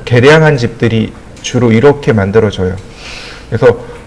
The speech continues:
어, 전산응용 건축제도 기능사에서는 이렇게 문이 이렇게 두 개를 쓰시면 돼요. 얘를 써도 되고, 얘를 써도 되고. 물론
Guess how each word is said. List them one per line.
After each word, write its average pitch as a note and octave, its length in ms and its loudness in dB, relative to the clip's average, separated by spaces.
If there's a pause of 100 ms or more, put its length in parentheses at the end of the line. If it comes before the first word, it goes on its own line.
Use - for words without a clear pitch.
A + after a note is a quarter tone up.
(100)
어, A#2 640 0
전산응용 E3+ 600 2
건축제도 C#3 560 0
기능사에서는 A#2+ 960 0 (600)
이렇게 B2+ 320 -2
문이 A#2+ 580 0 (540)
이렇게 C3+ 420 0
두 - 160 -6
개를 C3+ 240 2
쓰시면 A2 460 -6
돼요. F2+ 180 -8 (1040)
얘를 A2 240 0
써도 A#2 360 0
되고, C#3+ 520 0 (340)
얘를 A2 220 -2
써도 A2 260 -4
되고. G#2 360 -10
물론 F3+ 340 2